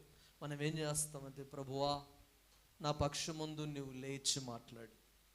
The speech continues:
నా పక్షమందు నువ్వు నిలబడు, నువ్వు లేచి నిలబడు ప్రభువా, నేను ఎక్కడ నిలిచి ఉన్నా అక్కడే నువ్వు లేచి నిలబడి మాట్లాడు ప్రభువా" అని మనం నీరసించినప్పుడు, మనం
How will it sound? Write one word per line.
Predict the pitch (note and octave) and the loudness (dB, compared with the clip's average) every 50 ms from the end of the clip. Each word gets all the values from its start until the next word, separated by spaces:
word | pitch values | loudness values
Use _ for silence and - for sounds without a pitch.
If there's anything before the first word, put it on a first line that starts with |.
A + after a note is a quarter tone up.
| - - - - - - - - - - - - | -20 -20 -20 -20 -20 -20 -20 -20 -20 -20 -8 -6
నా | D#3+ | -6
పక్షమందు | D#3+ - D#3+ D#3+ - - - - F#3+ F3+ F3 E3+ E3+ D3+ D#3+ | -4 -4 -4 -4 -2 0 0 2 2 4 2 4 4 2 2
నువ్వు | D#3 D#3 D3 D3 C#3+ C3+ | 2 4 4 4 4 4
నిలబడు, | C3 C3+ C#3 C#3 C#3+ C3+ D3 D3 - B2+ A#2 A2+ - - - - - - - - - - - - - - - | 2 4 4 6 8 10 10 10 10 8 4 -2 -4 -12 -16 -20 -20 -20 -20 -20 -20 -20 -20 -20 -20 -12 -6
నువ్వు | C#3+ D3 D3 | -4 0 2
లేచి | D3 D3+ D#3+ F3+ G3 - - - - G3 | 6 10 10 10 10 10 8 6 4 4
నిలబడు | E3+ F3 F3+ F#3+ F#3+ F#3 F3+ E3+ | 2 2 4 6 8 10 10 12
ప్రభువా, | E3 - - D3 D3 - - B2 A#2+ A2+ - - - - - - - - - - | 12 12 12 12 12 12 12 12 12 6 -4 -8 -12 -16 -18 -20 -20 -20 -10 -2
నేను | D3 D#3+ F3+ F3+ | 2 4 4 6
ఎక్కడ | E3 E3+ E3+ - - - G#3+ G#3+ G#3 A3 | 4 2 0 -2 -8 -6 -2 0 2 4
నిలిచి | A3 F#3+ F#3 F#3+ G#3 G#3+ - - - A3 | 4 4 4 4 4 4 4 4 6 6
ఉన్నా | A3 G3 F#3 F3+ F3+ F3+ E3+ D#3+ D3 C3+ - - | 4 4 2 2 4 6 6 6 6 4 0 -2
అక్కడే | - D3+ D3+ - - - G3 G3+ G#3 G#3 A3 | 0 0 0 2 6 8 12 12 12 12 12
నువ్వు | A3+ G#3+ G3+ G3 F3+ | 12 12 10 8 8
లేచి | E3+ E3 D#3+ E3 F3 F3 - - B3+ D4 C#4+ G3 - - - - - - - - - - - - - - - | 8 8 8 8 8 8 8 8 8 10 10 10 8 4 0 -10 -14 -16 -18 -20 -20 -20 -20 -20 -20 -8 -2
నిలబడి | D3+ D#3 E3 F3+ F3 F3 F3 E3+ E3 | 4 6 8 10 10 10 10 10 10
మాట్లాడు | E3 D#3 D3+ C#3+ D#3 D3+ - - F#3 F3+ F3+ F3+ F#3+ G3+ F#3+ A3 | 8 8 6 2 0 0 -2 -2 0 2 4 6 8 10 10 12
ప్రభువా" | G#3+ - - F3+ D#3 C3 D3 D#3+ D#3+ | 12 12 12 12 12 10 10 10 10
అని | D#3 D#3 D3+ D3+ D3 C3+ B2+ B2 - - - - - - - - - - - - - | 10 10 8 8 8 6 4 2 -4 -10 -14 -16 -18 -18 -18 -18 -18 -18 -18 -8 -2
మనం | F#3+ F#3+ G3 G3+ G3 F#3+ | 0 2 4 4 4 2
నీరసించినప్పుడు, | F3+ F3 F3 F#3 G3+ A3 A3+ A#3+ A3+ A#3 - A3+ G#3+ A3 - G#3+ F#3+ E3+ D#3 - - D#3 D3+ D3+ E3 F#3+ A3+ - - - - - - - - - - - | 0 -2 0 2 4 8 10 10 10 10 10 8 8 8 6 6 6 4 4 4 2 0 2 2 2 2 0 -4 -10 -16 -18 -20 -20 -20 -20 -20 -12 -8
మనం | F3 F#3 F#3+ F#3+ | -6 -4 -4 -4